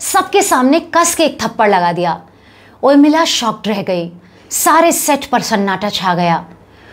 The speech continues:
रामू को बहुत बेइज्जती महसूस हुई। बात यहाँ तक गई कि रामू ने पत्नी को ही तलाक देके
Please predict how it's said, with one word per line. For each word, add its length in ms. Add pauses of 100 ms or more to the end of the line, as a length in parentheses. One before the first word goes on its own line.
(300)
रामू 440
को 240
बहुत 380
बेइज्जती 420
महसूस 500
हुई। 240 (560)
बात 340
यहाँ 340
तक 100
गई 320
कि 400
रामू 380
ने 240
पत्नी 460
को 140
ही 140
तलाक 500
देके 480